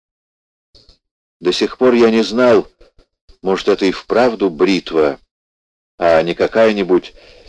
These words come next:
из их подменных машинок. Но когда добрались до висков, уже не могу сдержаться. Какая тут воля, когда добрались до висков?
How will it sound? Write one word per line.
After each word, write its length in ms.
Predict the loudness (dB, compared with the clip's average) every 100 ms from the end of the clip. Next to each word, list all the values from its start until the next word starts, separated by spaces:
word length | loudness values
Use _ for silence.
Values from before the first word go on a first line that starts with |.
| -12
из 160 | -8 -4
их 140 | -4
подменных 600 | -2 -2 -2 -4 -4 -8
машинок. 680 | -6 -4 -2 -2 -4 -8 -20 _ _ _ _ _ _ -8
Но 140 | -6
когда 500 | 0 -2 2 2 2
добрались 580 | 2 0 2 2 2 0
до 100 | 0
висков, 760 | -2 -4 -4 2 2 0 -10 -20 _ _ _ _ _ _ _ _ _ _ _ _ _ _ _
уже 300 | -2 2 2
не 80 | 4
могу 320 | 2 2 0
сдержаться. 760 | 2 0 0 -2 -2 -4 -10 -12 -20 _ _ _ _ _
Какая 520 | -2 0 2 4 4
тут 220 | 4 2 2
воля, 400 | 4 6 6 6
когда 540 | 2 0 2 4 4
добрались 580 | 4 4 4 6 4 2
до 100 | 2
висков? 720 | 2 -2 0 2 2 -4